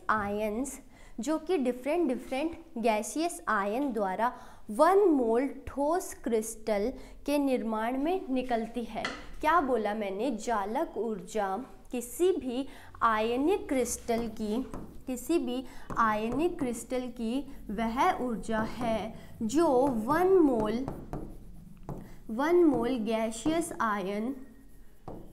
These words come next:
One mole gaseous आयन के निर्माण में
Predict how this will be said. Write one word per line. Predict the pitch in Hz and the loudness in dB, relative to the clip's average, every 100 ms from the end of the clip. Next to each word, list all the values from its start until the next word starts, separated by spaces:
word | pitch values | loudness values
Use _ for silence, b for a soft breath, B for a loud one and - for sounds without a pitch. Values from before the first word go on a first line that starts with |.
| - - - - - - - - - - - - - - - - - - - - - | -16 -16 -18 -20 -18 -18 -18 -20 -20 -18 -14 -10 -10 -10 -10 -10 -12 -14 -14 -18 -8
One | 262 330 | -4 0
mole | 320 240 214 220 | 0 0 -2 -2
gaseous | 226 214 220 311 330 - | -2 -4 -4 -4 -4 -4
आयन | 214 196 202 240 294 | -6 -4 -4 0 -2
के | 294 240 262 - B B B | 0 2 2 0 B B B
निर्माण | 262 254 233 240 226 233 320 349 | 4 4 4 2 2 4 4 4
में | 269 220 185 | 4 2 -2